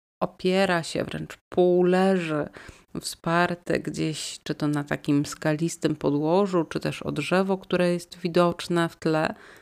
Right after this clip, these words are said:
pomimo tego swojego niezwykle eleganckiego stroju. I też, e, jego postawa,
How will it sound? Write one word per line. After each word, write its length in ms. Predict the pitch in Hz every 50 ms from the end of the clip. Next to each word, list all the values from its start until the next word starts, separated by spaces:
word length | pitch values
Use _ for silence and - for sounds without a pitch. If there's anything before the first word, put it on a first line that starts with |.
| _ _ _ _
pomimo 380 | - 165 180 190 196 190 180 175
tego 280 | - 175 160 160 165
swojego 440 | 165 - - - 175 175 170 170 170
niezwykle 920 | 170 175 180 185 175 170 175 170 185 185 180 - - 170 165 160 165 -
eleganckiego 760 | - 170 165 160 160 165 160 160 151 - - - 165 156 156 156
stroju. 720 | - - - - 151 143 139 139 135 143 - - 226 220 - - - - - - _ _ _ -
I 80 | 180
też, 560 | 190 - 202 196 190 190 190 - - - - 180
e, 220 | 180 180 175 170
jego 240 | 175 175 170 175 175
postawa, 840 | 175 - 175 - - - - 175 170 170 170 196 208 220 240 254